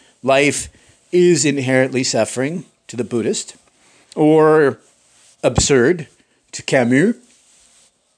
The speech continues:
our secret is to embrace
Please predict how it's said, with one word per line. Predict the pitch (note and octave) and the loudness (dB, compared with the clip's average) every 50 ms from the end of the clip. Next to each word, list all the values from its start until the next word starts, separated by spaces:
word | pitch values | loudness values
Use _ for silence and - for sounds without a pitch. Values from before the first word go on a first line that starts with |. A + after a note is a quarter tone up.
| _ _ _ _ - - - | _ _ _ _ -16 -6 -2
our | C3+ C3+ C3+ | 0 2 2
secret | - - F3+ F3+ E3+ - D3 E3 G3 - - - _ _ _ _ _ _ _ _ _ _ | 2 2 2 0 0 0 0 0 0 -2 -6 -20 _ _ _ _ _ _ _ _ _ _
is | - D#3+ D#3 D#3+ E3 D#3 - - - - | 0 2 2 2 2 0 0 -2 -2 -4
to | - - D#3 D#3 | -4 -2 0 0
embrace | D3+ C#3 B2 C3 D3 F#3+ A3+ C#4 - - - - - - _ | 0 0 2 2 2 2 2 0 -2 -2 -4 -6 -8 -10 _